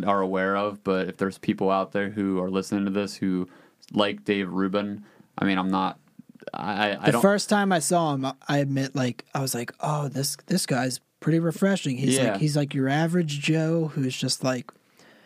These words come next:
Speaker 2: "Hey, things are getting kinda crazy."
Speaker 1: Yeah, he wasn't
Speaker 2: And,
Speaker 1: pretentious. He wasn't
Speaker 2: yeah.
Speaker 1: trying to be, like, pushing, he didn't seem at, at first that he was trying to push a narrative,
Speaker 2: Yeah.
Speaker 1: but then it became to the point where it's like he became the incompetent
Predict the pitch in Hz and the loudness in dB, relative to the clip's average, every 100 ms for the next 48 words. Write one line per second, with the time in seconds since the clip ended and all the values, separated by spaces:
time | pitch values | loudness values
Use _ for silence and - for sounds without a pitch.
0 | _ _ - 156 139 160 175 160 151 151 | _ _ 0 0 2 0 0 0 -2 -2
1 | 135 147 147 139 151 143 131 123 113 - | -4 -2 -2 -2 0 0 0 -4 -6 -8
2 | - 156 151 165 160 147 135 143 143 90 | 2 4 4 4 2 2 4 2 0 -6
3 | - 151 147 156 139 139 139 120 127 120 | 2 2 4 2 4 2 0 -2 0 2
4 | 110 104 - 127 117 113 104 98 - - | 2 0 -2 -2 0 -2 -2 -4 -8 -20
5 | _ _ 127 139 135 - 135 127 110 - | _ _ 0 0 -2 -2 0 0 -2 -4
6 | - 104 98 90 - 101 98 - 107 98 | -4 -2 -2 -2 -2 -2 -2 -2 -2 -2
7 | - - 110 - - - - _ - 104 | -4 -2 0 -2 -12 -18 -20 _ -4 0
8 | 98 98 101 120 131 120 113 131 113 113 | 2 2 2 2 2 0 0 -2 -2 -4
9 | 123 120 110 104 - 110 104 101 98 101 | 0 0 0 -2 -2 0 0 0 -2 0
10 | 98 92 - 113 107 104 110 104 98 98 | -2 -2 -2 0 0 0 0 0 0 -2
11 | 95 - 95 98 101 98 92 | -4 -2 -2 -2 -2 -2 -4